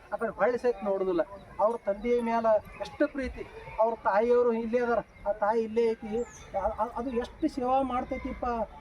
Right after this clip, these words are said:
ಎಷ್ಟು ದುಡಿತೈತಿಪ್ಪ ಅಂತಂದ್ರ ಇದೊಂದು ಶಾಲೆ ಐತಿ. ಸದಾ ಕಾಲ ಚಟುವಟಿಕೆ ಒಳಗಿರ್ತಾವ, ಸದಾ ಕಾಲ ಚಟುವಟಿಕೆ ಒಳಗಿರ್ತಾವ. ಮೊನ್ನೆ ತಾಯಿಯಲ್ಲಿ ಒಂದು ಕಾರ್ಯಕ್ರಮ ಐತಿ, ವೇದಿಕೆ ಮ್ಯಾಲ ಬಂದು ಕೂತೇವು, ಆ, ಇದು ಮುಗೀತು. ಯಪ್ಪ, ನಾ ಹೇಳ್ರಿ, ನಾ ಹೇಳ್ರಿ ಅನ್ನಕ್ಕೆ. ಅಂದ್ರ ಅಲ್ಲಿ ಒಳಗೆ ಉಳ್ಳಾಗಡ್ಡಿ ಹರಿಸ್ಬೇಕು, ನಾ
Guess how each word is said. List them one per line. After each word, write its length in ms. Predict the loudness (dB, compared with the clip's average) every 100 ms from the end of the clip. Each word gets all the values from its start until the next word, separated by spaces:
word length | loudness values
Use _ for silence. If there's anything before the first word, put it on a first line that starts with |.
| -8
ಎಷ್ಟು 260 | -6 -6
ದುಡಿತೈತಿಪ್ಪ 540 | -4 -4 -6 -8 -6 -4
ಅಂತಂದ್ರ 360 | -4 -6 -4
ಇದೊಂದು 500 | -2 -2 -4 -4 -6
ಶಾಲೆ 380 | -6 -2 0 0
ಐತಿ. 280 | -4 -4 -6 -6 -16 -12 -4
ಸದಾ 500 | 0 2 4 4 2
ಕಾಲ 200 | 2 0
ಚಟುವಟಿಕೆ 500 | 0 -2 -2 -4 -4
ಒಳಗಿರ್ತಾವ, 500 | -4 -4 -4 -2 0
ಸದಾ 420 | 0 0 2 2
ಕಾಲ 180 | 2 0 -2
ಚಟುವಟಿಕೆ 440 | -2 -2 -4 -4
ಒಳಗಿರ್ತಾವ. 440 | -2 -2 -2 -2 -2 -6 -6
ಮೊನ್ನೆ 260 | -2 -2 -2
ತಾಯಿಯಲ್ಲಿ 420 | 0 0 0 0
ಒಂದು 100 | 0
ಕಾರ್ಯಕ್ರಮ 460 | 0 0 0 -4 -4
ಐತಿ, 140 | -4
ವೇದಿಕೆ 260 | -4 -4 -2
ಮ್ಯಾಲ 160 | -2 -2
ಬಂದು 180 | -4
ಕೂತೇವು, 640 | -6 -6 -2 -2 -4 -6 -2
ಆ, 40 |
ಇದು 140 | 0 0
ಮುಗೀತು. 460 | -4 -6 -10 -8
ಯಪ್ಪ, 160 | -6 -6 -10 -8
ನಾ 60 | -2
ಹೇಳ್ರಿ, 380 | 0 0 -2 -6 -8 -12 -2
ನಾ 60 | 0 2
ಹೇಳ್ರಿ 180 | 2 2
ಅನ್ನಕ್ಕೆ. 200 | 0 -4
ಅಂದ್ರ 140 | -2 -2 -4 -8
ಅಲ್ಲಿ 140 | 0 2
ಒಳಗೆ 180 | 4 6 6
ಉಳ್ಳಾಗಡ್ಡಿ 320 | 6 6 2
ಹರಿಸ್ಬೇಕು, 460 | 0 -2 -6 -6 -8 -8 -10 -6 -6 -2
ನಾ 60 | 2